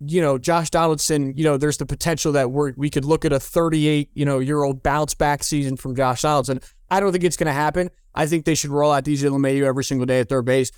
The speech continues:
But in the future, to answer your question, I think that a guy like Peraza, who is more skilled defensively, could end up moving to third base, having Volpe be the shortstop full time. And then I think they should run with Gleyber Torres, man. I think Gleyber Torres is a great bat over at second base. So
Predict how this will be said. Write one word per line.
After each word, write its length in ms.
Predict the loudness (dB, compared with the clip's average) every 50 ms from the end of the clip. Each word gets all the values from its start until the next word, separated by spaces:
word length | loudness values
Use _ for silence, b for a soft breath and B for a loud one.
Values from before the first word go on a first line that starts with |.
| b b
But 160 | b 0 0 2
in 160 | 2 2 4
the 100 | 2 2
future, 720 | 0 -2 -2 -2 0 0 0 0 0 2 0 -2 -4 -8 _ _ -20 _ _ -20 -20 -12 -4
to 140 | 0 0
answer 360 | 2 2 2 0 0 0 -2 -2
your 100 | -2 -4
question, 560 | -2 0 2 2 2 0 -2 -2 -2 -4 -6 _ _ _ _ -2
I 120 | -2 -2
think 260 | 0 2 0 0 2 2
that 320 | 2 2 2 0 -2 -4 -4 -4
a 80 | -4
guy 240 | 0 0 2 2 4
like 180 | 2 2 0 -4
Peraza, 600 | -6 -4 -2 0 2 2 2 0 0 -2 -4 -4
who 180 | -4 -4 -4 -4
is 140 | -4 -4
more 220 | -4 -6 -4 -4 -4
skilled 360 | -4 -4 0 0 0 0 0
defensively, 600 | -2 -4 0 0 0 0 0 -2 -4 -2 -2 -4
could 220 | -2 0 0 2
end 180 | 2 2 2 0
up 120 | 0 0
moving 260 | 0 -2 0 0 -2 -2
to 80 | -2
third 220 | -2 0 -2 0 2
base, 280 | 2 2 2 0 -2 -6 -14 -20 -16 -8
having 280 | -4 -2 0 0 0 0
Volpe 460 | 2 0 0 0 0 0 0 0 0
be 220 | 0 0 0 0
the 240 | 0 -2 -2 -2 -2
shortstop 540 | -2 -2 -2 -2 -2 0 0 0 0 0 -2
full 200 | -2 -4 -4 -4
time. 320 | -2 -2 -2 -2 -2 -4 -8 -14 _ -4
And 120 | 0 2 2
then 80 | 2
I 120 | 2 2 0
think 180 | 0 -2 -2
they 100 | -2 -4
should 160 | -2 -2 -2
run 240 | -2 0 0 0 0
with 120 | 0 -2 -2
Gleyber 260 | -2 -2 -2 -2 -4
Torres, 340 | -2 2 2 4 2 2 2
man. 200 | 0 0 2 2
I 40 |
think 160 | 0 -2 -4 -10 -10 -6
Gleyber 280 | 0 2 2 2 2 0
Torres 240 | 0 2 2 2 0
is 100 | -2 -4
a 40 | -2
great 240 | 0 0 0 2
bat 180 | 2 2 2 2
over 200 | 2 0 -2 -4
at 60 | -2
second 280 | -2 -2 -2 -2 -2 0
base. 240 | 2 2 2 0 0
So 220 | 0 0 0 0